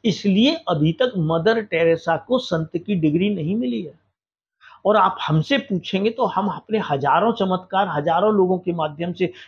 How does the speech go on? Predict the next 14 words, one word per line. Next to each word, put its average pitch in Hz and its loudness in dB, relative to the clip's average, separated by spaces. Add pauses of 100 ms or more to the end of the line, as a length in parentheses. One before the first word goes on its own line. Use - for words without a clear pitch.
(100)
जिन्हें 233 4
फायदा 185 0
हुआ 208 4
हमारे 190 4
वो 180 2 (200)
छोटे 214 2
से 202 2
वैदिक 180 0
एस्ट्रोलॉजी 170 -2
के 170 -2
उपायों 160 0
के 170 -10
माध्यम 147 -8
से, - -20